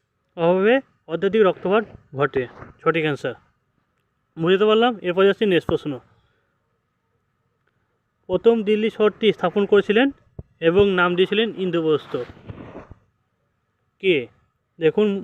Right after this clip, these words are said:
মনে রাখবেন পাণ্ডব। পাণ্ডবরা দিল্লির নাম রেখেছিলেন ইন্দ্রপ্রস্থ। তাহলে দিল্লির আগের নাম কী ছিল? এতে প্রশ্ন হতে পারে, দিল্লির আগের নাম কী ছিল?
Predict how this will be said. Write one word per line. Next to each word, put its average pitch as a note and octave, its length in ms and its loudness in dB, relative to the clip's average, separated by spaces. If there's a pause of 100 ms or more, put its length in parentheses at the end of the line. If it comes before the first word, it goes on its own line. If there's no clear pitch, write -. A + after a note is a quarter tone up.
মনে F3+ 180 2
রাখবেন F3+ 220 2 (120)
পাণ্ডব। D3 340 -2 (1400)
পাণ্ডবরা F#3+ 420 4 (540)
দিল্লির F3+ 380 2 (220)
নাম E3+ 180 0
রেখেছিলেন F3+ 380 0
ইন্দ্রপ্রস্থ। D3+ 540 0 (500)
তাহলে F3+ 200 2 (140)
দিল্লির F#3 600 2
আগের F3+ 200 0
নাম F#3+ 160 0
কী F#3+ 140 -8
ছিল? E3+ 100 0 (880)
এতে E3+ 200 0
প্রশ্ন F#3+ 280 -6
হতে F#3+ 120 -4
পারে, G3 160 2
দিল্লির F3+ 340 4
আগের F3+ 200 2
নাম F#3+ 180 0
কী G3+ 100 -4
ছিল? G3+ 160 0